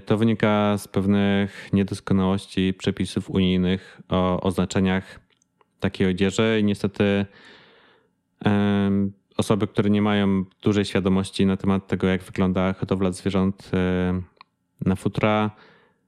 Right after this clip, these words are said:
raczej wychodzi z założenia, że z pewnością nie jest to produkt odzwierzęcy, a szczególnie spotykając się z takim błędnym oznaczeniem, e,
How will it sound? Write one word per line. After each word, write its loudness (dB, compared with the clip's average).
raczej 2
wychodzi -2
z -4
założenia, 2
że 0
z -16
pewnością 0
nie 2
jest -2
to 0
produkt -2
odzwierzęcy, 0
a 2
szczególnie 0
spotykając -4
się -6
z -10
takim -2
błędnym 0
oznaczeniem, -2
e, 0